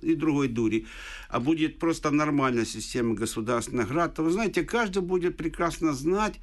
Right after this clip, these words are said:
э, если человека наградили, то за что и как. Потому что, понимаете, если человека награждают, я так себе представляю, за мужество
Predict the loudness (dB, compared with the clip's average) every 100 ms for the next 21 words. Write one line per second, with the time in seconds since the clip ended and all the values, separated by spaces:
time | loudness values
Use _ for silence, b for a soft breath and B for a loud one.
0 | B B B -10 -2 0 2 0 -2 -2
1 | 0 0 -2 -2 0 0 0 0 0 -2
2 | 2 2 2 0 -2 -4 -4 -4 -4 -4
3 | -4 -2 -2 -2 -6 -12 -12 -12 B B
4 | B B 0 0 2 -2 0 0 2 0
5 | 0 2 2 0 -4 -2 2 2 2 0
6 | 2 2 0 0 0 0 -2 -2 -6 -4
7 | -4 -4 -6 -4 -2 -2 -2 2 2 2
8 | 0 -2 -4 -6 -10 -10